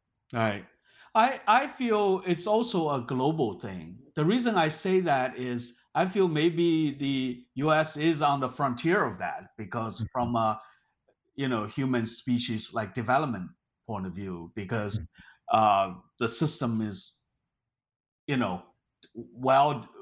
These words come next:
Speaker 1: established and matured, right?
Speaker 2: Mm.
Speaker 1: Uh, you know, a lot of things have been tried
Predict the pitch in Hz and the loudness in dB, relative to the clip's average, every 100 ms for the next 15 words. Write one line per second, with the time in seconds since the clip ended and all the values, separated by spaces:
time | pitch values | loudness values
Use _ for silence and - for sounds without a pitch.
0 | - 123 - 143 139 139 135 135 135 131 | -8 -8 0 4 4 2 -2 -4 -4 -6
1 | 110 107 104 - 123 117 143 180 220 226 | -6 -4 -4 -4 -2 2 4 4 4 -2
2 | - 123 139 165 - - 113 - 127 131 | 0 2 4 2 -6 -12 -10 -6 0 4
3 | 123 120 120 139 135 120 117 117 127 139 | 4 2 0 -4 -2 0 0 2 2 2
4 | 120 127 120 117 113 98 - 104 107 113 | -2 -4 -4 -6 -8 -8 -6 0 2 2
5 | 135 160 170 | 0 -2 -6